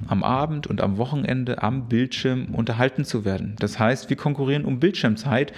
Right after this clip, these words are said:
und wir sind alle in der Unterhaltungsbranche, wo jemand zu Hause ist, eventuell alleine und vorm Bildschirm unterhalten werden möchte.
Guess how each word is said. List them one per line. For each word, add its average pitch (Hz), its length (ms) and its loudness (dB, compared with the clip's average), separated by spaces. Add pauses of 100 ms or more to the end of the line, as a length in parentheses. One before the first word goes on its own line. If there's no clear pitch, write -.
(160)
und 143 160 2
wir 135 60 0
sind 127 260 -2
alle 143 180 4
in 151 140 2
der 139 100 4
Unterhaltungsbranche, 139 1400 0
wo 131 80 4
jemand 117 300 2
zu 104 160 -2
Hause 147 380 2
ist, - 420 -4
eventuell 113 460 2
alleine 104 460 2
und 135 200 -2
vorm 151 400 2
Bildschirm 147 400 0
unterhalten - 1000 -2
werden 104 340 2
möchte. - 380 -2